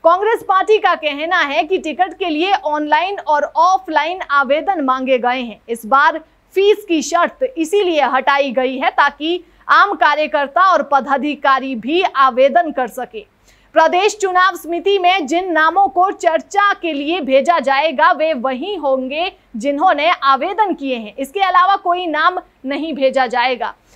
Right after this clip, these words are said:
हालांकि कुछ एक सीटें जहां पर कांग्रेस लगातार जीत रही है, वहां पर आवेदन में छूट दी जा सकती है। पिछली बार आरोप ये लगा था कि आवेदन फीस ज्यादा है, कई लोग इस चक्कर में आवेदन ही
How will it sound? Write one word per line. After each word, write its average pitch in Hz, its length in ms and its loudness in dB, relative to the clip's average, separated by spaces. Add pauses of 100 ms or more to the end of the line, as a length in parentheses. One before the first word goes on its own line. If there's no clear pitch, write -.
हालांकि 370 440 4
कुछ 392 280 -4
एक 392 200 -4
सीटें 349 480 -2
जहां 285 300 2
पर 339 180 2
कांग्रेस 320 500 0
लगातार 277 640 2
जीत 302 280 -6
रही 277 320 0
है, 320 180 0 (280)
वहां 262 340 4
पर 311 240 2
आवेदन 269 640 2
में 294 200 -2
छूट 381 440 -4
दी 269 300 0
जा 285 200 2
सकती 262 420 -8
है। 202 100 -18 (520)
पिछली 403 360 2
बार 359 280 4
आरोप 330 460 2
ये 339 160 -2
लगा 311 340 2
था 294 200 2
कि 349 180 -6
आवेदन 294 540 2
फीस 339 400 -4
ज्यादा 320 480 2
है, 226 260 -2
कई 320 320 0
लोग 311 300 2
इस 302 280 -6
चक्कर 302 460 -2
में 233 180 -6
आवेदन 277 580 0
ही 311 240 -6